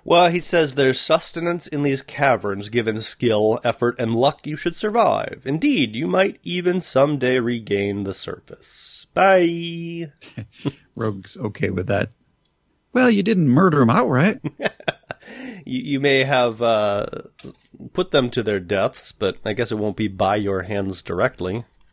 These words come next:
Speaker 1: <laughs> So meanwhile, we head back to Magneto's Citadel, I guess.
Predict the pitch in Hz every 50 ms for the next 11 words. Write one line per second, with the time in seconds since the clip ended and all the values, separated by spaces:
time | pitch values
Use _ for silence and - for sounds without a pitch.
0 | _ _ - - - - - - - _ _ _ _ _ _ _ _ _ _ _
1 | - - _ _ - - - - - - - - - - - - _ _ _ _
2 | _ _ - - - - 135 156 190 208 202 185 180 175 175 170 165 165 160 151
3 | 139 143 143 143 143 147 147 139 135 170 170 160 147 131 143 143 143 143 - -
4 | _ - - 135 135 131 127 123 120 117 113 113 110 95 82 - _ _ _ _
5 | _ _ _ _ _ _ - 120 120 117 117 110 107 113 110 113 123 139 147 151
6 | 156 160 160 - - - - 185 180 196 202 202 202 214 233 254 254 - _ _
7 | _ _ _ _ _ _ _ _ - - _ _ - - - 214 - - - -
8 | -